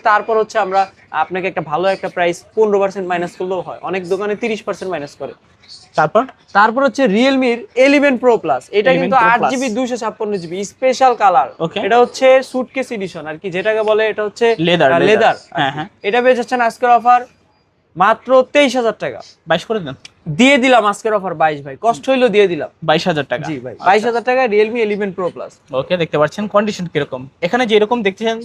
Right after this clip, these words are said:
Speaker 2: ক্যামেরায় সেরকমই কিন্তু পাবেন, লোকোচুরি কোনো সিস্টেম নেই। তারপর?
Speaker 1: তারপর হচ্ছে Realme সি পঞ্চান্ন ভাই।
Speaker 2: সি পঞ্চান্ন।
Speaker 1: ছয় জিবি একশো আঠাশ জিবি, মার্কেট
Speaker 2: আচ্ছা।
Speaker 1: প্রাইস হচ্ছে বিশ হাজার টাকা, আজকের অফার দিব ঝাঁকা নাকা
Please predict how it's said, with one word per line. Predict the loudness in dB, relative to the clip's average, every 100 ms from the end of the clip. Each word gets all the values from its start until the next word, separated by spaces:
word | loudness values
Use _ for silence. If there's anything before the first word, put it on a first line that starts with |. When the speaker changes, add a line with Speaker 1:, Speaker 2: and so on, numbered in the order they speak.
| -10
Speaker 2:
ক্যামেরায় | -4 -2 0 -2
সেরকমই | 0 -2 -2 -6
কিন্তু | -6 -6
পাবেন, | -4 -4 -4 _ _ _
লোকোচুরি | -2 0 0 0
কোনো | -2 -6
সিস্টেম | -8 -8 -8
নেই। | -10 -18 _ -20 -20 _ _ -4
তারপর? | 0 0 -2 -8
Speaker 1:
তারপর | -2 0 2 0
হচ্ছে | 2 2
Realme | 4 4 4 0
সি | -2 -2
পঞ্চান্ন | 0 0 0 -2 -4
ভাই। | -8
Speaker 2:
সি | -4 -2 -2
পঞ্চান্ন। | -2 -2 0 2
Speaker 1:
ছয় | 4 2
জিবি | 0 0 0
একশো | 0 -2 2
আঠাশ | 2 2
জিবি, | -2 -6 -8
মার্কেট | -4 0 0 0
Speaker 2:
আচ্ছা। | -2
Speaker 1:
প্রাইস | 2 2 2
হচ্ছে | -4
বিশ | -4 -2 0
হাজার | 2 2
টাকা, | 0 0 0
আজকের | 0 0 4
অফার | 4 4 -2
দিব | -4 -4
ঝাঁকা | -4 -4 -2 -2
নাকা | -2 -4 -4